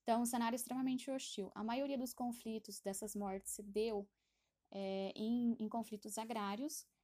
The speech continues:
mas um que chama atenção e que não é mais falado na mídia foi o assassinato da Nicinha, da Nilce de Souza Magalhães, que era uma liderança, é, ali na região de, de Porto Velho, que atuava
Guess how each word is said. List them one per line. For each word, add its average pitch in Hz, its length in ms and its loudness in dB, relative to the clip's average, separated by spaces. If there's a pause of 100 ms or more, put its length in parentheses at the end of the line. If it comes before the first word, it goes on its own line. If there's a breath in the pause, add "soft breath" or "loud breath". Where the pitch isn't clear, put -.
(180)
mas 262 300 4
um 294 180 6
que 330 100 -2
chama 254 280 2
atenção 240 720 2
e 226 100 -2
que 226 380 -2
não 233 360 2
é 214 100 0
mais 233 300 0
falado 202 320 0
na 196 140 -4
mídia 208 540 -4 (540)
foi 240 200 2
o 254 40 2
assassinato 240 560 0
da 233 120 0
Nicinha, 214 560 2 (760)
da 208 140 0
Nilce 220 360 0
de 202 60 -8
Souza 220 360 -2
Magalhães, 220 760 -2 (480)
que 226 160 2
era 247 160 8
uma 269 140 8
liderança, 214 920 2 (320)
é, 196 560 0
ali 214 640 0 (880)
na 208 160 0
região 208 460 2
de, 202 300 0
de 190 120 -6
Porto 214 280 -2
Velho, 214 420 2
que 240 100 -4
atuava 220 460 -2